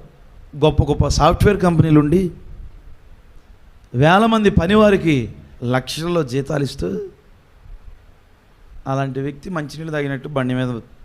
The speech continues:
తాగి చచ్చిపోయాడు. మరి అంతే, యాక్సిడెంట్ అయ్యి చచ్చిపోయాడు.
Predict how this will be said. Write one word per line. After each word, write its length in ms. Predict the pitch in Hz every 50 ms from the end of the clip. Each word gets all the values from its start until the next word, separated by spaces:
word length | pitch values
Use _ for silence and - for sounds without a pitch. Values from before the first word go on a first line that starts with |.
| - - -
తాగి 180 | 131 123 123
చచ్చిపోయాడు. 560 | 139 - - 160 - - - 202 202 - _ - - - - _ - _ _ - - _ _ _ _ _ _ - - - - 123
మరి 140 | 123 120
అంతే, 260 | 120 113 117 180 185 165
యాక్సిడెంట్ 440 | 139 127 117 113 117 117 123 120
అయ్యి 140 | 147 170 170
చచ్చిపోయాడు. 420 | 131 - - - 254 247 226 _